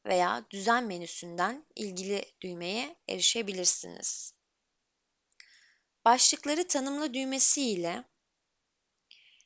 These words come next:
ekrandaki boy, en,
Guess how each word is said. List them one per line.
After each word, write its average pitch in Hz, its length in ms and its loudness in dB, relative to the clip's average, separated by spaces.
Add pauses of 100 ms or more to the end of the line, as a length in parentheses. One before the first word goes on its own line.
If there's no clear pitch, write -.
(420)
ekrandaki 220 1000 -2 (600)
boy, 214 340 8 (460)
en, 202 440 2